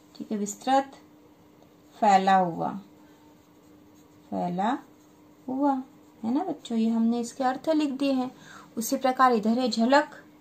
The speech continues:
झलक मतलब दृश्य, कोई सी एक झलक मतलब छोटा सा दृश्य हमें दिख रहा है।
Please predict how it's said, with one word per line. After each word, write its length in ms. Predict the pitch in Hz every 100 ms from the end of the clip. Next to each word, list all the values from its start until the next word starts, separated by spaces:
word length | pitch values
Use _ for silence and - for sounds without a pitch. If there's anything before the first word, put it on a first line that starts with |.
| - - - - - - - -
झलक 320 | 214 220 233
मतलब 360 | 233 233 285 311 - - - - - - - - 202
दृश्य, 540 | 196 254 285 - 269
कोई 260 | 269 214 220
सी 200 | - 233
एक 180 | 226 208
झलक 320 | 226 220 226
मतलब 260 | 226 220 226 -
छोटा 260 | 220 214
सा 160 | 214 226
दृश्य 360 | 202 220 - 233
हमें 240 | 226 220
दिख 220 | 220 -
रहा 140 | 226
है। 80 | 226